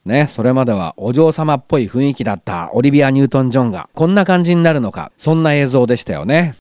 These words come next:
それから映像や展開に引き込まれたアーハのテイクオンミーなど、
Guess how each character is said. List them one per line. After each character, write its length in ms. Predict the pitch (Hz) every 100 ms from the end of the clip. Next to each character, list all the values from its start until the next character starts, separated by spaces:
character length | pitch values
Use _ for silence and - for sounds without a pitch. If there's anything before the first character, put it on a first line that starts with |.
| _ _
そ 140 | -
れ 100 | 170
か 120 | 170 151
ら 200 | 135 -
映 180 | 151 208
像 220 | 202 185
や 140 | 175
展 200 | 151 202
開 200 | 202 180
に 100 | 170
引 40 | 156
き 140 | - 165
込 100 | 165
ま 100 | 151
れ 120 | 123
た 240 | 92 85 -
ア 180 | 160 226
ー 20 |
ハ 180 | 180 131
の 160 | 101 90
テ 180 | 151
イ 60 | 214
ク 200 | - 208
オ 60 | 190
ン 140 | 175
ミ 180 | 170 135
ー 20 |
な 160 | 113 135
ど、 160 | -